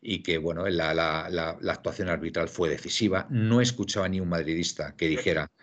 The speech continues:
Speaker 1: que la actuación arbitral fue decisiva en esa final de Champions
Speaker 2: Yo
Speaker 1: de, de Milán. Entonces, ¿tú
Speaker 2: Pero
Speaker 1: sí?
Speaker 2: acompañado, sí, pero acompañado con una palabra prepotente.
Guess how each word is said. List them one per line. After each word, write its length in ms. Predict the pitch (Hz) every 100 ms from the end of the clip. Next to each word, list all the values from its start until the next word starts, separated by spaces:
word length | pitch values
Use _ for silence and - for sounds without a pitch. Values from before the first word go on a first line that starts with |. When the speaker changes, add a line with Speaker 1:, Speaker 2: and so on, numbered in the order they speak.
| -
Speaker 1:
que 120 | 101
la 80 | 95
actuación 400 | - 87 113 98
arbitral 340 | 90 85 90
fue 180 | 85 101
decisiva 460 | 87 - 80 98 82
en 60 | 80
esa 160 | -
final 300 | - 82 80
de 80 | 76
Champions 500 | - 110 123 95 127
Speaker 2:
Yo 60 | 101
Speaker 1:
de, 300 | 80 76 71
de 140 | 82
Milán. 460 | 80 104 98 127 123 - - - - - _
Entonces, 1400 | - 78 78 90 - 101 107 101 87 - - - - -
¿tú 80 | 127
Speaker 2:
Pero 80 | 127
Speaker 1:
sí? 100 | 147
Speaker 2:
acompañado, 720 | 220 120 - _ 143 147 156 _
sí, 200 | - 110 _ -
pero 180 | 127 120
acompañado 640 | 127 117 127 139 151 147
con 340 | 135 127 127 _ _ _ _ _
una 240 | 139 139 135
palabra 380 | 131 127 131 117
prepotente. 800 | 117 95 110 104 90 87 -